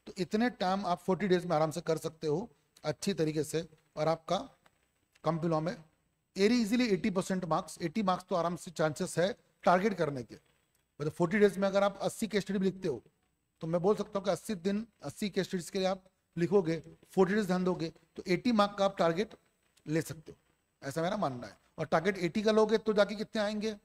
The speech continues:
या तो एटी, और नहीं भी एटी, तो एटी का कभी सिक्सटी तो आएगा, है ना? आप में से जितने लोग भी, मुझे लगता है, जैसे भी सर्वेश ने भी तो एग्जाम दिया है जून में, पहले भी, जो भी लोग repeat exam दिए,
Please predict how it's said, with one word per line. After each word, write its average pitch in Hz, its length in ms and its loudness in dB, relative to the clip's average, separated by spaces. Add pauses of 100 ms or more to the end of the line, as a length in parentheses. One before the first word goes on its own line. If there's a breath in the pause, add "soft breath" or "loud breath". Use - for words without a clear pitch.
(440)
या 180 60 0
तो 190 80 2
एटी, 190 400 2 (220)
और 170 100 -2
नहीं 196 200 2
भी 226 100 4
एटी, 214 200 4
तो 214 100 0
एटी 185 220 0
का 214 120 -2
कभी 208 280 0
सिक्सटी 202 320 -6
तो 233 80 2
आएगा, 220 300 -2 (1300)
है 226 60 -8
ना? 127 160 -12
आप 165 180 2
में 190 80 0
से 196 80 -4
जितने 220 200 2
लोग 220 120 6
भी, 196 80 0
मुझे 185 180 2
लगता 185 260 -2
है, 185 100 -4
जैसे 175 240 -2
भी 165 120 -2
सर्वेश 165 360 -2
ने 196 60 0
भी 180 60 -6
तो 185 40 -4
एग्जाम 180 260 -2
दिया 175 160 2
है 175 60 2
जून 165 200 -2
में, 165 140 -2
पहले 151 220 0
भी, 147 160 -6 (360)
जो 190 80 8
भी 220 100 2
लोग 214 160 6
repeat 208 280 0
exam 196 280 0
दिए, 175 300 0